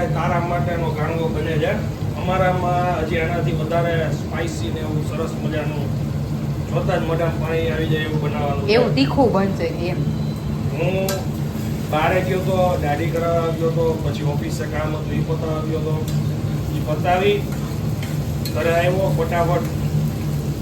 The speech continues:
Speaker 1: આ લોકોની દાળ વઘાર લઉં એટલે ઈ જમી લે. પછી હું વઘારું મારી અલગ દાળ. પછી જમીને વીડિયો ફટાફટ એડિટ કરવાનો છે, અપલોડ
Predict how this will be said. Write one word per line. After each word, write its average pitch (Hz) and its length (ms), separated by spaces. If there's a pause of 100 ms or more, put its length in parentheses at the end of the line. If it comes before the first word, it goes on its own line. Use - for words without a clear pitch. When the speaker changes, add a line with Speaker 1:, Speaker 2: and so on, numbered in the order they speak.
(200)
Speaker 1:
આ 175 120
લોકોની 160 340
દાળ 160 280
વઘાર 180 320
લઉં 180 180
એટલે 165 160
ઈ 147 60
જમી 147 360
લે. 180 180 (680)
પછી 143 280
હું 180 340
વઘારું 180 440
મારી 170 300
અલગ 170 320
દાળ. 170 220 (1000)
પછી - 300
જમીને 190 500 (1700)
વીડિયો 190 320
ફટાફટ 196 540
એડિટ 190 380
કરવાનો 190 520
છે, 160 160
અપલોડ 180 400